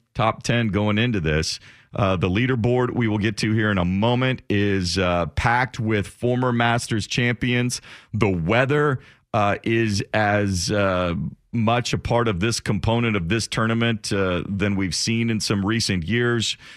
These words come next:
Uh, cold, some wet, some wind. How will that play out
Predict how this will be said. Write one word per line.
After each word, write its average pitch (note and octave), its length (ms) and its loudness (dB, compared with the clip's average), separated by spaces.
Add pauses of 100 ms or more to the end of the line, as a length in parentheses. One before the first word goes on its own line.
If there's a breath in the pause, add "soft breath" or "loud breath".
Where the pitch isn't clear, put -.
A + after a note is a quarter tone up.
(140 loud breath)
Uh, F2 160 0
cold, B2 560 0
some E2+ 340 -2
wet, A#2 380 0
some F2+ 440 -2
wind. A#2+ 460 0 (300 soft breath)
How A2+ 220 2
will G#2 100 0
that A2 240 0
play A2 320 0
out G#2+ 300 0